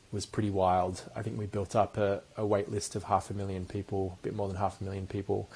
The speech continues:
Um, and that's a really hard business problem to solve as an inventory business, 'cause you know that you'll never have enough stock to be able to email half a million people saying, "Hey, come and <laughs> buy from us," because you'll be sold out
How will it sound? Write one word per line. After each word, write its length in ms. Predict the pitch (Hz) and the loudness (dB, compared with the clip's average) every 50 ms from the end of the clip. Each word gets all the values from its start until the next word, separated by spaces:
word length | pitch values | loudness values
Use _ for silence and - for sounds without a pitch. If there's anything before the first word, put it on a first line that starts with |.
| - - - - - - - - - | -18 -18 -20 -20 -20 -20 -20 -12 -8
Um, 300 | - 92 90 87 87 - | -6 -4 -4 -4 -6 -4
and 80 | - 113 | 0 2
that's 200 | 120 113 - 113 | 2 2 2 0
a 60 | 107 | 0
really 340 | 98 98 104 110 107 104 98 | 0 2 4 4 4 4 4
hard 360 | 90 90 104 98 98 101 98 98 - - - - - | 4 4 6 8 8 8 6 2 -4 -12 -20 -10 -4
business 260 | - 107 110 110 104 - | -4 -2 0 -2 -2 0
problem 240 | - 107 101 104 | 2 2 2 2
to 80 | 98 104 | -2 -4
solve 420 | 98 - 104 98 98 98 98 92 | 0 2 4 4 4 4 2 0
as 120 | 95 92 101 | -2 -2 -2
an 100 | 98 101 | -4 -4
inventory 480 | 104 104 107 110 101 - - 107 101 | -2 -2 -2 -2 -2 0 2 2 2
business, 400 | 101 101 107 120 156 170 165 - | 2 2 0 2 2 2 2 0
'cause 160 | - - 98 101 | -4 -4 -2 -2
you 100 | 104 101 | 0 0
know 220 | 101 101 98 98 | 0 0 0 0
that 100 | 92 92 | 0 -2
you'll 120 | 98 104 101 | -2 -2 -2
never 240 | 98 98 95 98 95 | 0 0 0 0 0
have 180 | 98 98 92 | 0 0 -2
enough 240 | 98 95 92 90 - | -2 -4 -4 -4 -6
stock 360 | - - - 98 90 - - | -8 0 2 2 2 2 -2
to 100 | - - | -10 -6
be 100 | - 107 | -2 -2
able 140 | 101 101 98 | 0 0 0
to 160 | 98 98 95 - - - - - - - - - - - | 0 -2 -4 -6 -10 -16 -20 -20 -20 -20 -20 -20 -4 0
email 220 | 135 123 120 113 98 | 2 4 6 6 6
half 260 | 104 117 110 - - | 8 6 6 6 4
a 20 | |
million 300 | 117 113 110 107 104 101 | 2 2 2 2 0 0
people 320 | 95 - 107 104 - 107 92 | 0 0 -2 0 0 -2 -2
saying, 240 | - 104 95 92 92 | 0 0 0 0 0
"Hey, 220 | 104 127 139 123 - | 0 0 0 -2 -2
come 200 | - - 123 120 | -2 0 2 2
and 120 | 117 110 120 | 2 4 10
<laughs> 80 | 123 | 12
buy 100 | - 175 | 12 12
from 200 | - - 156 135 | 12 12 6 4
us," 200 | 113 101 - - | 4 2 2 -2
because 340 | - - 104 - 117 101 98 | -2 -2 -2 0 0 2 2
you'll 80 | 107 98 | 2 2
be 120 | 104 104 | 2 4
sold 260 | - - 107 98 98 98 | 4 6 6 6 6 8
out 260 | 95 95 - - | 8 6 6 4